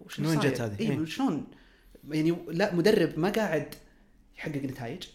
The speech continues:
Speaker 1: ومصر على تكتيك معين، والعناصر اللي تطبق التكتيك مو موجودة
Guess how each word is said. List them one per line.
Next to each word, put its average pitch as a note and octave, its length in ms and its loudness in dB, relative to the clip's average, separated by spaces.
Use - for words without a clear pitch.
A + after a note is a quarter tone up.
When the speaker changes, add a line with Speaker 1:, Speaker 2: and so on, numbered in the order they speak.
Speaker 1:
ومصر D#3+ 720 2
على C3+ 640 2
تكتيك - 500 -4
معين، C3 480 -2
والعناصر D#3 840 0
اللي C#3 200 -2
تطبق E3 360 -2
التكتيك - 460 -6
مو D#3+ 80 2
موجودة D3 460 0